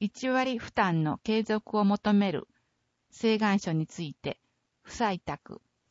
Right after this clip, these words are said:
賛成、不賛成の分かれた議案は、起立採決で賛否を問います。表の説明。会派別の議員名と、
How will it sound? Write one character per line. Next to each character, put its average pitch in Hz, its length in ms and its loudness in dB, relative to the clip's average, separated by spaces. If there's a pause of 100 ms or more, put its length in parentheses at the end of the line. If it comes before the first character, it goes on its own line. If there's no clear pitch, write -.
(1300)
賛 262 340 4
成、 254 440 -2
不 - 180 -4
賛 262 280 6
成 165 240 -2
の 156 140 0
分 165 140 -2
か 208 100 -2
れ 180 100 -4
た 151 160 -6
議 160 200 -6
案 185 220 0
は、 175 180 -4 (760)
起 226 140 2
立 254 300 0
採 254 360 2
決 151 280 -8
で 143 240 -4
賛 226 360 2
否 151 140 -4
を 123 60 -6
問 156 240 -2
い 156 40 0
ま 151 140 -2
す。 - 260 -18 (840)
表 254 200 8
の 240 120 8
説 220 340 0
明。 208 260 2 (1800)
会 269 240 0
派 269 180 0
別 247 280 0
の 247 140 8
議 226 140 2
員 240 220 6
名 156 180 0
と、 147 260 -8